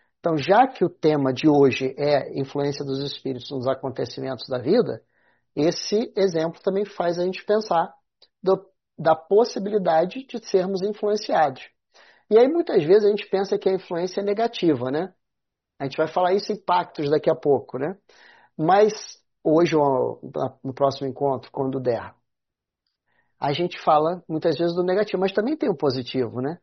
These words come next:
Tem influência positiva, tem aquele que quer, te quer bem,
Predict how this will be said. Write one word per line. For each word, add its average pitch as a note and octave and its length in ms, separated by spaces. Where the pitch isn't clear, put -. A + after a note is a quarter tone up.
Tem C#3+ 160
influência E3+ 440
positiva, F3+ 880
tem D3+ 120
aquele C#3 240
que - 160
quer, C#3 260
te - 120
quer D3 200
bem, D#3+ 460